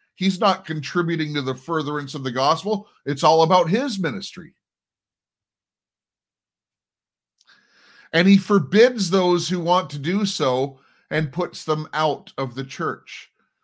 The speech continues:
So if you were to, can you imagine if I said, "Look, if you, uh, donate to whatever, you go to a different church than I do,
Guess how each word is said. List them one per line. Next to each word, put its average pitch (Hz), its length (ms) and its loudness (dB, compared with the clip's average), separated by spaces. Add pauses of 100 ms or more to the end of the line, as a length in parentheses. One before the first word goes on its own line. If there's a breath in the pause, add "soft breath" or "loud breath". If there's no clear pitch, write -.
(200)
So 165 500 4
if 143 220 -4
you 240 200 2
were 247 220 0
to, 160 300 -6 (300 soft breath)
can 233 100 0
you 311 220 0
imagine 214 460 -2
if 233 160 -4
I 185 160 2
said, 180 360 0
"Look, 190 200 -2
if 139 140 -8
you, 254 300 -4
uh, 131 360 2 (880)
donate 175 520 0
to 143 360 -2
whatever, 147 720 -2
you 135 320 -8
go 214 160 4
to 190 120 4
a 165 40 0
different 165 320 -6
church - 340 -8
than 147 120 -6
I 131 160 0
do, 95 280 -10